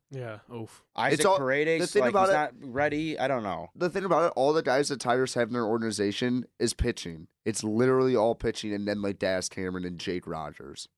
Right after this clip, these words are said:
Speaker 1: Well,
Speaker 3: It's
Speaker 1: that,
Speaker 3: that.
Speaker 1: that's,
Speaker 3: That's it.
Speaker 1: that's, like, what we've, okay, so if you ask about the direction, I,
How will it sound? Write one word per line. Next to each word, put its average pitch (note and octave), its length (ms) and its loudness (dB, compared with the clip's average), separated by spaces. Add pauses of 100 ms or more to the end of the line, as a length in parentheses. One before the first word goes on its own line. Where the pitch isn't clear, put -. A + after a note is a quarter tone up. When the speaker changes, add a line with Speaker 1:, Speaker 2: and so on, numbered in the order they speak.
(160)
Speaker 1:
Well, F3 200 2
Speaker 3:
It's A#3+ 160 4
Speaker 1:
that, A2 200 2
Speaker 3:
that. G#3+ 180 2
Speaker 1:
that's, - 40 -2
Speaker 3:
That's B2+ 180 -2
it. D#3+ 100 0
Speaker 1:
that's, - 340 -2
like, G3+ 180 0
what E3+ 380 2
we've, D#3 340 -6 (760)
okay, F#3 180 2
so F3+ 240 2
if F3 220 -2
you F#3 100 2
ask G3+ 340 2
about A#3 260 2
the F3 80 0
direction, D3+ 580 0
I, D3 180 0